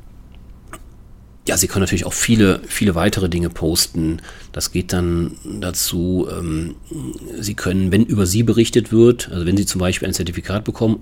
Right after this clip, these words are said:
oder Sie waren in der Tagespresse vertreten, mit was auch immer für Themen, natürlich idealerweise positiv behaftete Themen, oder Sie haben neue Behandlungsthemen, äh, Methoden entwickelt oder wenden an, äh, ein neues, äh, Dienstleistungsangebot.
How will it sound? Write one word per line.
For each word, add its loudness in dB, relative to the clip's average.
oder 6
Sie 0
waren 0
in 0
der 0
Tagespresse 0
vertreten, 2
mit -6
was 0
auch 0
immer 2
für -4
Themen, 4
natürlich -2
idealerweise -2
positiv 2
behaftete -2
Themen, 2
oder 6
Sie 2
haben 4
neue 6
Behandlungsthemen, 2
äh, 0
Methoden 4
entwickelt 0
oder 2
wenden 2
an, 0
äh, -4
ein 4
neues, 2
äh, -6
Dienstleistungsangebot. 2